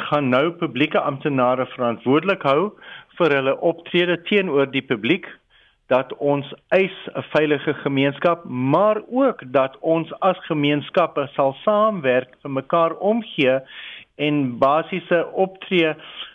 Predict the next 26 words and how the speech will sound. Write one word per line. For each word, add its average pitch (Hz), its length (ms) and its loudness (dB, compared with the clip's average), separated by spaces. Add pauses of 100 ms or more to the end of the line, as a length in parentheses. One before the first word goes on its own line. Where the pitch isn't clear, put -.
(160)
trede 175 380 2
doen 147 380 0 (260)
om 147 180 -2
seker 196 400 0
te - 80 -4
maak 131 280 0
dat 131 180 0
ons 143 180 -6
gemeenskappe 127 760 0
meer 135 400 2
veilig 120 340 -2
kan 110 220 -4
wees. 98 260 -4
Dis 131 200 -2
tyd 220 200 2
dat 185 140 2
die 160 80 -2
mense 139 420 0
van 139 180 0
Suid-Afrika, 139 680 -2
die 127 120 -2
gewone 156 580 2
man 135 220 0
in 131 100 -2
die 117 120 -4
straat, 120 380 0